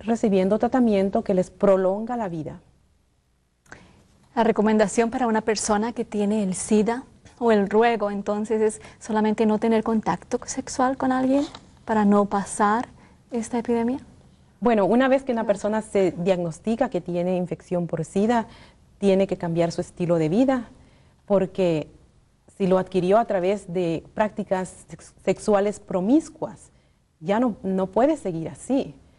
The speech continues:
Speaker 1: porque tiene que respetar la vida de los otros, de sus seres queridos, y tiene que tomar precauciones.
Speaker 2: Entonces, usted quiere decir que tenemos una pareja,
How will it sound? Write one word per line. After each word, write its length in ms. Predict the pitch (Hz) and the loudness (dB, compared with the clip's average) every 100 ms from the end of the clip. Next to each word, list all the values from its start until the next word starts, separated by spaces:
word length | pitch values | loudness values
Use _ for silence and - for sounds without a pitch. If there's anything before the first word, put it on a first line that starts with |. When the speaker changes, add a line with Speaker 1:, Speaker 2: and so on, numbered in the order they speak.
| _ _ _ | _ _ _
Speaker 1:
porque 340 | 196 185 180 | -2 0 0
tiene 300 | 175 202 214 | 0 0 0
que 100 | 214 | 2
respetar 800 | 208 196 - 170 202 240 196 175 - - - | 0 0 -2 -2 0 0 0 -2 -10 -20 -6
la 180 | 175 | -4
vida 320 | 165 208 208 175 | 0 2 2 2
de 80 | |
los 180 | 165 156 | 0 2
otros, 540 | 226 262 - - - _ _ - | 0 0 -6 -12 -20 _ _ -12
de 60 | 180 | -12
sus 260 | - 185 | -6 -8
seres 420 | - - 190 190 190 | -6 0 0 0 0
queridos, 580 | 233 220 196 247 - - _ _ _ | 0 2 0 -2 -4 -20 _ _ _
y 100 | - | -8
tiene 240 | 175 180 185 | -2 0 0
que 80 | 196 | 2
tomar 480 | 196 190 202 220 - | 2 2 2 0 -6
precauciones. 800 | - 190 165 160 190 247 202 - - _ _ _ _ _ _ - - | -4 0 0 -2 -4 -2 -4 -8 -20 _ _ _ _ _ _ -20 -8
Speaker 2:
Entonces, 400 | 240 214 214 233 | -2 2 2 2
usted 200 | 226 220 220 - - | 2 0 0 -20 0
quiere 200 | 233 220 | 2 2
decir 280 | 220 226 214 | 0 -4 -2
que 240 | 226 202 - - - _ _ _ _ _ - | 0 0 -6 -20 -20 _ _ _ _ _ -4
tenemos 320 | 233 220 214 | 0 0 2
una 160 | 214 202 | 0 0
pareja, 480 | 190 208 214 302 | 2 2 2 -6